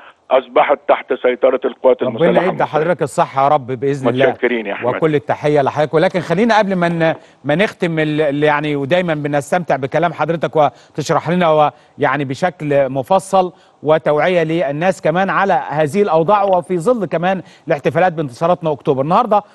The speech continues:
Speaker 2: سيد وزير خارجية كان عامل لق-، لقاء مع وزير خارجية اليوناني، وكان في رفض تام من مصر على ما قامت به تركيا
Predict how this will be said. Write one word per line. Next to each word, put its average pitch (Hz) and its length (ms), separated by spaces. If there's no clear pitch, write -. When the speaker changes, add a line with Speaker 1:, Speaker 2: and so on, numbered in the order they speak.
Speaker 2:
سيد 220 220
وزير 190 200
خارجية 196 260
كان 190 140
عامل 190 300
لق-، - 180
لقاء 185 340
مع 175 240
وزير 165 260
خارجية 165 320
اليوناني، 180 540
وكان 214 500
في 220 180
رفض 208 260
تام 208 260
من 165 160
مصر 175 300
على 180 340
ما 170 140
قامت 202 300
به 190 320
تركيا 202 440